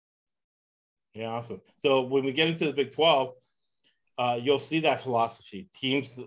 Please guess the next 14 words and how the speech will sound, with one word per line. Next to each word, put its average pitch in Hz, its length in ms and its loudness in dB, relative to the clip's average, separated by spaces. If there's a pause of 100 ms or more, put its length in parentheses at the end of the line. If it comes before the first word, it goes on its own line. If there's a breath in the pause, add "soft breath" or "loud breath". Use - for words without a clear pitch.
uh, 113 160 -2
like 107 180 -6
Oklahoma 117 400 -4
State 135 300 2
that 127 60 -2
we're 117 160 2
talking 117 320 -2
about, 113 200 0
they 113 60 -6
love 120 260 -2
to 127 60 -10
get 123 140 -2
into 120 140 -8
shootouts 117 800 -4